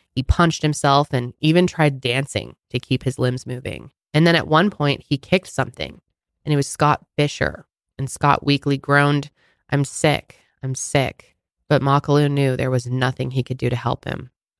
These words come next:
It was too late. So sometime around midnight, the sky started to clear up and the stars became visible. And the stars would help some of the group navigate back to Camp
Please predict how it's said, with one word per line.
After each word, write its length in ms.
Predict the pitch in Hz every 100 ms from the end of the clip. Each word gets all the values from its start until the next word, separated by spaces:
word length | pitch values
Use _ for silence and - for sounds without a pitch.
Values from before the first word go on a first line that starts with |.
| _
It 80 | 131
was 180 | 127 -
too 240 | - 143
late. 380 | 131 127 135 - _ _ _
So 180 | - 175
sometime 440 | - 208 208 226
around 280 | 214 175 156
midnight, 400 | 143 135 131 131
the 80 | 139
sky 280 | - 151 139
started 260 | - 143 135
to 140 | 131
clear 240 | - 131 127
up 240 | 127 123
and 200 | - 127
the 40 | 127
stars 380 | - 165 180
became 360 | - - 127 127
visible. 500 | 73 143 104 - - _ _ _ -
And 180 | 143
the 40 | 139
stars 360 | - 139 180
would 140 | 160 139
help 260 | 135 139
some 180 | - 143
of 140 | 143 -
the 80 |
group 340 | 139 131 143 -
navigate 520 | 147 127 135 139 143
back 240 | 131 135
to 100 | -
Camp 340 | 139 139 139